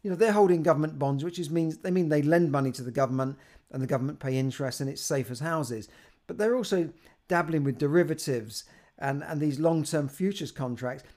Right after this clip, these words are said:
and that's, and their margin calls on these future contracts, where they've screwed up and got it wrong, mean, means, meant that they had to,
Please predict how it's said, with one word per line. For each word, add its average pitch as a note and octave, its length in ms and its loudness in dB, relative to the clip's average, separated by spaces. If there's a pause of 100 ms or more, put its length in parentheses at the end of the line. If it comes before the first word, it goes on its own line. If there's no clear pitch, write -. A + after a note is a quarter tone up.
and D3+ 160 -4
that's, G3 260 -4
and D3+ 200 -4
their D#3 100 4
margin F3 460 4
calls C3+ 260 -2
on C#3 100 0
these C#3 140 0
future E3 300 -8
contracts, B2+ 360 -8
where C#3+ 120 -6
they've E3+ 180 0
screwed E3 400 2
up D#3 140 0
and C#3+ 100 -2
got C3 140 0
it C3+ 100 -4
wrong, D#3 420 0 (240)
mean, D#3 400 2
means, D#3 440 -2 (160)
meant F3 280 0 (300)
that - 100 -10
they D3+ 120 2
had D3+ 160 0
to, C#3+ 340 0